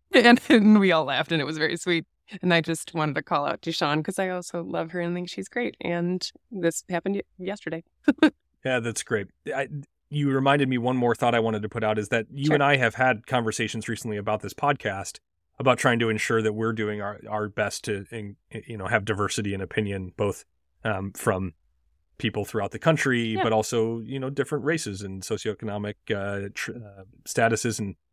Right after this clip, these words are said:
Speaker 2: and so our experts, we're gonna try to make sure that we're doing the best we can. But I will say it's challenging to,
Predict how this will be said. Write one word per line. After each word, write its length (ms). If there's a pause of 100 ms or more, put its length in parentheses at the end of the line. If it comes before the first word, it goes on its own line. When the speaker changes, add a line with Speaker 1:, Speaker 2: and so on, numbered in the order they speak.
(180)
Speaker 2:
and 120
so 120
our 140
experts, 480
we're 80
gonna 160
try 180
to 80
make 160
sure 160
that 100
we're 100
doing 180
the 80
best 220
we 80
can. 280
But 120
I 120
will 180
say 340 (520)
it's 200
challenging 760
to, 180